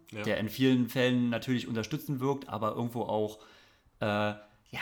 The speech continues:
Speaker 2: das ist eine komplett andere Struktur. Ein
Speaker 1: Okay.
Speaker 2: Verband, der irgendwie versucht, einerseits als Förderer, andererseits so ein bisschen sich wie als Sportmannschaft zu definieren. Und jetzt, äh, wird sehr, sehr spannend, eine neue Strategie auch, äh, für das Teamrennen sucht, weil
Speaker 1: Mhm.
Speaker 2: Team Relay ist olympisch.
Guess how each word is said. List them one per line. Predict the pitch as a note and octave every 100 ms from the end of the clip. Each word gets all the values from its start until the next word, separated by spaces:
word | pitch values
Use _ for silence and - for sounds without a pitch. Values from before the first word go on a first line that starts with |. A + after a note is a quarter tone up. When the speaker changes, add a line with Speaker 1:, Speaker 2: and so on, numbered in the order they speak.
| A2
Speaker 2:
das | G2+
ist | -
eine | G#2
komplett | F#2 B2
andere | A2+ G#2
Struktur. | F#2+ F2+ - G2+ F#2 - - -
Ein | -
Speaker 1:
Okay. | G#2 G#2
Speaker 2:
Verband, | A2 G#2+ B2
der | A#2 A2
irgendwie | G#2 G#2+ A2+
versucht, | A#2 G#2+ A2+ A2+
einerseits | G#2+ A2 A#2 A2+ A2
als | - G2+ -
Förderer, | B2+ B2+ A#2+ A#2+
andererseits | A#2 A#2 A2 A2+ A2+
so |
ein | G#2+
bisschen | G#2+ A2
sich | G#2 G2+
wie | B2
als | G#2+
Sportmannschaft | - - B2 B2+ B2 A2+ B2 -
zu | A2
definieren. | A2+ G#2+ A2 C3 C#3 - - - -
Und | - B2+ A2 G#2+
jetzt, | A2+ - - -
äh, | A2+ G#2+ A2 A2 G#2+ A2
wird | C3+
sehr, | C3+ E3+
sehr | E3+
spannend, | - D#3+ F3 -
eine | A2
neue | A2 B2
Strategie | C3+ B2 A2+ C3
auch, | - A#2+ A#2+ -
äh, | B2 A#2 A#2 A#2 - - -
für | - A#2
das | G#2+
Teamrennen | - A2 A#3 G2+
sucht, | F#2 F#2
weil | G2+ G2 G#2 -
Speaker 1:
Mhm. | - G#2
Speaker 2:
Team | A2 C3
Relay | C#3 C3 C3
ist | -
olympisch. | C3 F#3 F#2+ - -